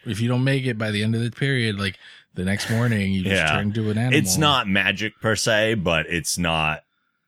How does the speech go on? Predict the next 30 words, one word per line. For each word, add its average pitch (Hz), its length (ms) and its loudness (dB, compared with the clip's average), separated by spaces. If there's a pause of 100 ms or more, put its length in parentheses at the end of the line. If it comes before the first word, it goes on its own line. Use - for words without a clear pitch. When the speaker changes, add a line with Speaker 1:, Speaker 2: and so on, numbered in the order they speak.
(180)
Speaker 2:
it's 95 180 -2
not 87 220 0
explained 85 400 -2
because 80 220 -4
it 78 100 -4
doesn't 76 320 -4
need 73 240 -4
to 85 80 -2
be. 90 320 -2 (320)
You 104 100 2
just 101 180 0
go, 101 120 2
"There's 98 260 0
a 98 60 0
room 90 380 0
that 80 160 0
they 82 120 0
pull 85 200 -2
you 78 160 -2
in, 78 120 -2
they 76 80 0
do 76 120 0
a - 40 2
Speaker 1:
Uh-huh. 101 40 0
Speaker 2:
surgery, 78 420 0
and 76 80 -4
then 73 100 -2
you're 71 120 -2
an 69 80 -4
animal." 64 360 -10